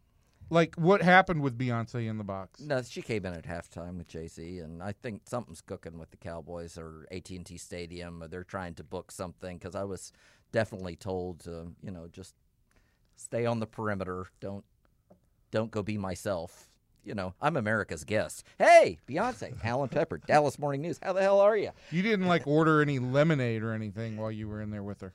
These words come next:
Speaker 2: Oh, that's good. That's good. You
Speaker 1: No.
Speaker 2: don't. You're not as old as you look.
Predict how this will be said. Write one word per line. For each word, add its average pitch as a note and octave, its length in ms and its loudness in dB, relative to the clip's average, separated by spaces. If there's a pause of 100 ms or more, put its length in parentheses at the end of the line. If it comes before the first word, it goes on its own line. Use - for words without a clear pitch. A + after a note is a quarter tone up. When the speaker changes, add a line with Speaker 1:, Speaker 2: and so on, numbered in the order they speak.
Speaker 2:
Oh, A2+ 220 -2
that's F#2+ 220 -6
good. - 240 -12 (120)
That's B2 220 -4
good. G#3+ 400 2
You C#3 140 -4
Speaker 1:
No. C3 100 -6
Speaker 2:
don't. D3+ 240 -6
You're A#2+ 180 -10
not C3 240 -6
as D3 120 -10
old D#3 160 -8
as D3 120 -12
you D#3+ 100 -12
look. G3 220 -14